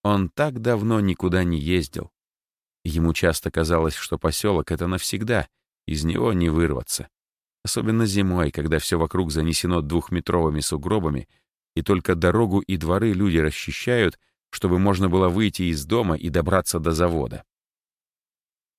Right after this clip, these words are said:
Гришка любил врезаться лопатой в белую рыхлую гору, подцепляя аккуратный ломоть чуть смёрзшегося снега, и с размаху бросать его как можно дальше. У него это получалось ловко, соседи даже завидовали.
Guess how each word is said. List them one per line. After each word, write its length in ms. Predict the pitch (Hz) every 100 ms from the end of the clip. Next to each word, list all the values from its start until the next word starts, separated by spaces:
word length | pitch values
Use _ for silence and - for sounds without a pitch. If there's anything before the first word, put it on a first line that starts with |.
| _ -
Гришка 560 | - 120 123 - 117
любил 540 | 120 123 92 92 113 117
врезаться 580 | 117 117 117 104 -
лопатой 480 | 92 101 104 87 80
в 120 | 69
белую 420 | 67 101 101 90 85
рыхлую 420 | 104 - 87 76
гору, 420 | 80 101 92 82 _ _ _
подцепляя 640 | 80 - - - 80 78
аккуратный 680 | 76 80 - 82 82 - 78
ломоть 480 | 78 78 95 90 - _
чуть 220 | - 85 -
смёрзшегося 800 | - 87 82 - 76 76 -
снега, 500 | 73 - 101 101 71 - _ _ -
и 100 | 110
с 100 | -
размаху 580 | 117 101 117 139 - 107
бросать 440 | 104 101 113 95
его 180 | 95 90
как 240 | 92 -
можно 380 | 90 87 76 82
дальше. 460 | 76 64 - - - _ _ _ _ _ _ _ _ _ _
У 80 | 95
него 220 | 98 101
это 180 | 98 92
получалось 600 | 101 101 - 104 95 -
ловко, 440 | 95 92 - 76 - _ -
соседи 400 | - 104 131 117
даже 240 | 110 101
завидовали. 640 | 95 92 87 80 65 65